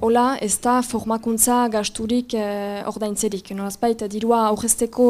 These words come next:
eh, forma bat da ere, eta diru hori baliatzen alda hizkuntza politikan, eh, ba, beste, beste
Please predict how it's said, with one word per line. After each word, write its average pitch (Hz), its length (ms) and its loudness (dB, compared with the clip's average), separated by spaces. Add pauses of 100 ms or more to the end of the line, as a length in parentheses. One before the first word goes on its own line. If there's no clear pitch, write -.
eh, 208 120 4
forma 226 340 0
bat 220 180 2
da 254 220 2
ere, 240 260 2
eta 233 240 -2
diru 220 320 0
hori 226 220 0
baliatzen 220 460 0
alda 220 320 -2
hizkuntza 220 380 -6
politikan, 220 560 -4
eh, 196 140 -4
ba, 196 180 -8
beste, 208 520 -4
beste 208 260 -4